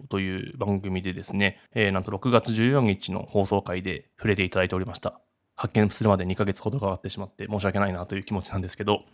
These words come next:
えー、この番組はですね、えっと、ティービーエスラジオでやっている文化系トークラジオライフというものの番外編として、えー、ポッドキャスト等々で配信されているものです。ライターの山本ポテトさんという方と、えっと、コンサルファームで働いていたり、エーアイの法律を研究などされている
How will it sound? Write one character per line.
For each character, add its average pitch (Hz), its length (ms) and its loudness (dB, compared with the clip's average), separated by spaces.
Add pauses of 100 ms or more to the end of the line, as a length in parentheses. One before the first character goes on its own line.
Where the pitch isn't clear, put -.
(420)
え 131 120 4
ー、 - 20 -2
こ 156 80 2
の 185 100 10
番 180 200 10
組 175 140 8
は 120 80 8
で 92 100 2
す - 100 -6
ね、 95 160 0
え 107 40 2
っ - 20 4
と、 120 100 2
テ 175 120 2
ィ 185 40 4
ー 190 40 2
ビ 190 160 6
ー 190 40 6
エ 190 60 2
ス 190 160 2
ラ 190 160 10
ジ 131 120 4
オ 98 120 6
で 95 80 0
や 90 140 0
っ - 20 -10
て - 200 -8
い 95 160 -2
る 117 140 4
文 135 220 2
化 143 100 2
系 135 200 0
ト 135 140 4
ー 123 40 -4
ク 139 80 -2
ラ 120 100 6
ジ 104 100 0
オ 92 80 -2
ラ 98 140 4
イ 104 60 4
フ - 200 -10
と 104 160 -4
い 98 120 0
う 98 40 -2
も 101 140 0
の 107 120 2
の 156 200 2
番 151 200 6
外 165 140 6
編 147 220 2
と 143 80 -2
し - 80 -4
て、 120 240 4
え 110 80 6
ー、 - 80 0
ポ 120 80 0
ッ 113 60 -6
ド 104 100 0
キ - 100 -2
ャ 95 40 -6
ス - 60 -12
ト - 100 -4
等 - 260 -4
々 95 140 -6
で 110 80 0
配 104 180 4
信 98 180 -2
さ 95 120 -4
れ 92 80 -8
て - 160 -14
い 98 60 -4
る 117 120 4
も 104 140 2
の 95 140 2
で 92 100 -6
す。 - 260 -6 (160)
ラ 127 160 4
イ 147 60 2
タ 143 160 8
ー - 20 6
の 139 180 6
山 123 180 4
本 123 260 2
ポ 117 160 0
テ - 120 -12
ト 95 140 -6
さ 98 160 -6
ん 101 80 -6
と 98 120 -8
い 98 80 -4
う 98 40 -4
方 107 300 -2
と、 147 340 2
え 110 40 0
っ 107 40 -2
と、 110 100 -6
コ 190 120 4
ン 185 40 2
サ 190 100 4
ル 180 80 4
フ - 80 -8
ァ 180 80 10
ー 135 40 10
ム 101 120 4
で 101 60 -4
働 98 400 2
い 98 40 -4
て - 120 -6
い - 160 -8
た 98 140 2
り、 95 160 -6
エ 135 140 6
ー 131 60 6
ア 123 40 4
イ 120 120 2
の 95 120 -4
法 101 420 -2
律 98 300 -2
を 95 100 2
研 95 200 -4
究 101 160 -2
な 98 80 2
ど 92 100 -6
さ - 180 -6
れ 98 100 -4
て - 120 -10
い 98 140 -4
る 147 160 4